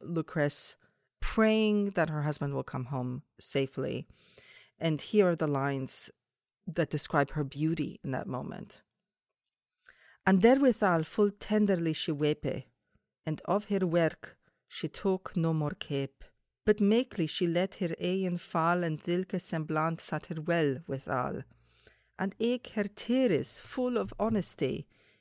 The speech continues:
embellished her wifely chastity. And therewithal she wept full sorrowly,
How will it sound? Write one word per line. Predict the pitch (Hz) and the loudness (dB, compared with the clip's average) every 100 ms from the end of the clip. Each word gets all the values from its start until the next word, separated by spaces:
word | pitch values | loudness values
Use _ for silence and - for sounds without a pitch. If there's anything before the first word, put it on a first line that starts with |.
| _ _ | _ _
embellished | 160 143 202 214 151 - - _ _ _ _ | -2 4 6 6 2 -2 -8 _ _ _ _
her | 175 151 | -2 0
wifely | 151 202 202 180 | 4 4 4 -4
chastity. | 165 - 170 - - - 131 - 131 _ _ _ _ _ _ _ _ _ _ _ _ _ _ _ | -4 -2 -2 -2 -6 -6 -8 -8 -14 _ _ _ _ _ _ _ _ _ _ _ _ _ _ _
And | 180 | 2
therewithal | 190 233 240 - 196 190 196 185 _ _ _ _ _ _ | 6 6 4 2 2 2 0 -4 _ _ _ _ _ _
she | - - 214 | -10 -4 -2
wept | 185 202 226 - - - _ _ _ _ _ | 0 0 0 -10 -18 -18 _ _ _ _ _
full | - 247 247 | -6 -4 -4
sorrowly, | - - 220 214 170 143 135 | -4 0 2 4 2 0 -4